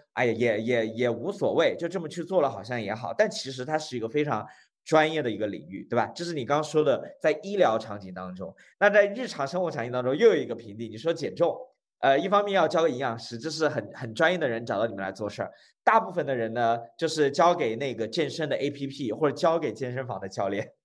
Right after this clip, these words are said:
<laughs> 健身房教练提供的这个服务呢，就是你去工作，你，你去健身的同时，同时监督你三餐在吃什么，好像也替代了一部分营养师的功能，导致大家会觉得说，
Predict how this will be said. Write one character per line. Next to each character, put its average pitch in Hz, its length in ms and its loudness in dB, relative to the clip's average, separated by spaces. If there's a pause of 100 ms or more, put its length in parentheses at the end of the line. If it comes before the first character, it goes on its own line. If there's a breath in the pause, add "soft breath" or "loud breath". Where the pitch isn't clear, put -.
<laughs> 240 720 -6
健 226 160 10
身 240 80 4
房 196 160 2 (260)
教 214 140 6
练 208 160 -4 (340)
提 151 140 -12
供 190 160 0
的 180 80 -4
这 180 80 0
个 170 80 -2
服 - 380 -12
务 175 80 2
呢， 151 140 2 (360)
就 160 80 2
是 131 500 -4 (1400)
你 151 80 2
去 165 140 -2
工 202 260 4
作， 170 380 6
你， 139 140 -12 (100)
你 147 140 -10
去 180 160 -8
健 185 200 2
身 185 140 -2
的 170 80 -4
同 139 240 -8
时， 117 540 -6
同 151 180 -6
时 151 180 -4
监 165 280 0
督 170 120 -6
你 120 140 -8
三 127 220 -4
餐 135 200 -2
在 127 140 2
吃 - 180 -6
什 113 160 -6
么， 78 160 -12 (280 soft breath)
好 135 100 2
像 233 120 6
也 202 120 2
替 - 240 -6
代 202 140 4
了 160 80 2
一 131 80 0
部 131 160 -8
分 156 120 0
营 117 100 -8
养 139 180 -2
师 127 160 -4
的 117 100 0
功 123 180 -8
能， 104 160 -8
导 143 200 4
致 233 180 -6
大 220 160 2
家 196 80 2
会 208 80 -2
觉 147 140 -6
得 135 100 -6
说， 143 260 -2